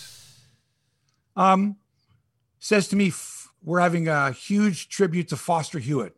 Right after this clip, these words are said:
the owner of the radio station. And there are gonna be speeches and testimonials, and then Mister Hewitt's gonna get up, and it's gonna be a couple of hours worth. I want you to tape this, audio tape, the whole thing,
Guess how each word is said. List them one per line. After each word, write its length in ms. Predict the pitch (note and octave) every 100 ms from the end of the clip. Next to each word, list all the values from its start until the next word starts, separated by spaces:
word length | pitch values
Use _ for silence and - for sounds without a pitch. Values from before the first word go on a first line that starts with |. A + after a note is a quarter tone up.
| _ -
the 120 | C3+
owner 280 | D3+ C3+ A#2+
of 100 | A2
the 100 | G2
radio 340 | B2+ B2 G#2
station. 360 | - F#2 - - _ _ _ _ _ _ C#3
And 500 | C#3 C#3+ C#3+ B2 _ _ _ _
there 160 | C3+ C#3
are 40 |
gonna 140 | B2+ A2
be 100 | A2+
speeches 720 | - G#3+ F#3 A3 G3 F#3+ C3+
and 380 | A#2 A2 G2+ G2+
testimonials, 920 | C#3+ C3+ B2+ D3 A3+ G#3+ G3 F#3+ C#3
and 100 | A#2+
then 140 | A2+
Mister 200 | B2 -
Hewitt's 280 | A2 F#3+ G#3
gonna 160 | F#3 D#3+
get 160 | E3
up, 200 | D#3+ D#3
and 100 | C#3
it's 100 | D3
gonna 120 | A3+ G#3+
be 120 | G#3+
a 40 |
couple 300 | G#3 G3 F3+
of 60 | D3
hours 340 | C3+ C#3 A#2
worth. 240 | G2 G#2 - - - _
I 80 | D#3
want 240 | D3+ F3+ F#3+
you 80 |
to 60 | D#3+
tape 340 | - G#3 A#3+ C3+
this, 420 | B2+ C3 - - _ _ _ -
audio 280 | D#3 D#3 B2+
tape, 180 | C3
the 80 | C3
whole 160 | C#3+ G3
thing, 340 | - B2 C3